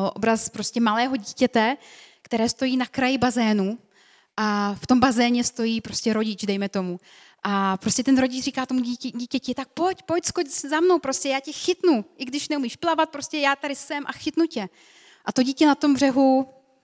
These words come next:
si možná může říkat prostě, mu běží v hlavě, já neumím plavat, jak tohle to dopadne, co když mě nechytí, mám skočit, nemám skočit. Takhle někdy my přemýšlíme. Ale musíme vědět, že tam dole prostě, nebo někde, čeká ten,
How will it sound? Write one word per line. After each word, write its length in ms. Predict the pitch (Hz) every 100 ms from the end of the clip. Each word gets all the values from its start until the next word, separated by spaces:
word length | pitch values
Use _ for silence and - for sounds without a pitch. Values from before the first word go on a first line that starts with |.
| _
si 120 | -
možná 280 | 233 233 247
může 240 | 240 233 247
říkat 240 | 240 233
prostě, 500 | 214 208 - 240 226 - _ _ _ _ _ _
mu 100 | 220
běží 260 | 214 214 220
v 40 |
hlavě, 400 | 220 220 202 202
já 160 | - 214
neumím 280 | 220 269 262
plavat, 440 | 302 285 262 - -
jak 180 | 240 -
tohle 240 | 269 269
to 140 | -
dopadne, 480 | 269 277 302 269 233 -
co 140 | -
když 240 | 247 269 -
mě 100 | 277
nechytí, 600 | 277 311 - 254 220 - - _ _ _ _ _ _
mám 200 | 247 285
skočit, 400 | - 285 - 262
nemám 300 | 262 277 285
skočit. 640 | - 269 - 254 233 - _ _ _
Takhle 240 | - 269 311
někdy 240 | 294 285
my 140 | 277 285
přemýšlíme. 720 | - 254 247 - 214 190 185 _ _ _ _ _
Ale 320 | - 220 233
musíme 280 | 240 240 285
vědět, 280 | 262 254 254
že 100 | 269
tam 220 | - 262
dole 240 | 247 269 240
prostě, 540 | 226 208 - 202 190
nebo 200 | 208 185
někde, 480 | 214 233 208 180 190 - _ _ _
čeká 440 | - - 233 226
ten, 460 | - 240 226 220